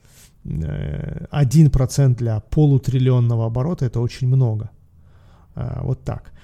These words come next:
То есть, если бы у них была бы рентабельность, там, двадцать шесть процентов, там, не знаю, больше, да, даже, то, э, влияние, изменение этой самой рентабельности не сильно бы огорчало. Ну, где двадцать шесть, там и двадцать пять, да.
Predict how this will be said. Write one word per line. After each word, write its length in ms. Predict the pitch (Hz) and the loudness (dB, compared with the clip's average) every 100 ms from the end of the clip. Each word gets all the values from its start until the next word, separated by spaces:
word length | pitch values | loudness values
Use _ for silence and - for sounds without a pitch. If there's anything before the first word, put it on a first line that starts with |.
| - | -8
То 120 | - | -2
есть, 120 | 175 | 0
если 160 | 202 185 | 0 0
бы 80 | 190 | 0
у 40 | |
них 120 | 175 | 0
была 240 | 175 180 170 | 2 0 2
бы 120 | 160 | 2
рентабельность, 760 | 156 156 170 156 139 127 - | 2 2 0 0 0 -2 -4
там, 200 | 135 117 | -4 -4
двадцать 260 | 117 180 - | -2 -4 -2
шесть 300 | - 165 - | 0 0 0
процентов, 560 | 139 - 131 120 110 - | -4 -2 -2 -2 -4 -8
там, 260 | - 123 | -10 -6
не 80 | 123 | -6
знаю, 440 | 113 57 117 123 139 | -6 -6 -6 -8 -8
больше, 640 | 135 123 165 175 143 147 | -6 -2 0 0 -4 -8
да, 280 | 123 135 143 | -6 -6 -6
даже, 340 | 127 117 120 - - - _ _ _ _ _ _ _ _ - - - | -6 -8 -10 -12 -20 -20 _ _ _ _ _ _ _ _ -20 -16 0
то, 480 | 139 131 123 - 233 | 4 6 4 2 -4
э, 680 | - 69 69 69 73 76 | -4 -2 -2 -4 -4 -6
влияние, 720 | 143 143 139 160 156 135 123 | -4 0 2 2 2 2 2
изменение 640 | 139 151 160 175 160 127 120 | 4 6 6 6 6 4 2
этой 220 | 123 127 | 0 -4
самой 340 | - 131 127 127 | -2 0 0 0
рентабельности 680 | 135 302 226 190 139 - 135 | -2 -2 -4 -2 -2 -2 0
не 120 | 139 | 0
сильно 320 | - 165 127 | 0 0 0
бы 120 | 117 | -2
огорчало. 540 | 110 120 120 - 107 120 | -2 -4 -4 -6 -4 -4
Ну, 140 | 202 | -4
где 180 | 147 185 | -2 0
двадцать 260 | 151 147 - | 0 0 0
шесть, 180 | 180 | -2
там 180 | - 131 | 0 0
и 40 | 123 | 2
двадцать 340 | 120 - - | 0 -2 -6
пять, 280 | 110 110 - | -8 -8 -10
да. 180 | - | -10